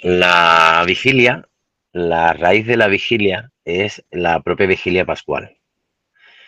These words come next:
que es la primera que se hace en la iglesia, a, a un nivel, pues, claro, mayor. Luego, eh,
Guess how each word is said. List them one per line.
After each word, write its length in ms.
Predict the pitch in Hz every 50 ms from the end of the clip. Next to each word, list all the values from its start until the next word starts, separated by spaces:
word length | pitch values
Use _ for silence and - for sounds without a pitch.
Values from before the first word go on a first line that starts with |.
| _ _ _ -
que 80 | -
es 60 | 90
la 100 | 92 101
primera 340 | 82 92 92 90 92 95 98
que 120 | 80 90 -
se 100 | - 92
hace 160 | - - 107
en 80 | 98
la 100 | 92 82
iglesia, 460 | 76 67 69 71 - - - - - - _ _ _ _ _ _ _ _ _ _ _ _ _ _ _ _ _ _ _ _ _ -
a, 1200 | 69 71 71 71 69 71 71 71 69 71 71 71 69 69 69 69 67 67 67 67 67 67 - _ _ -
a 180 | - 67 69
un 160 | 73 78 78
nivel, 380 | 78 82 85 82 80 80 87 85
pues, 260 | - - 87 80 - _ _ -
claro, 260 | 76 87 92 85 67
mayor. 400 | - 90 - 76 82 95 87 - - _ _ _ _ _ - - - - - - - - - _ _
Luego, 560 | - 90 92 98 101 98 98 110 113 117 - -
eh, 920 | - 90 90 87 85 82 82 80 80 80 78 78 78 78 76 73 71 71 -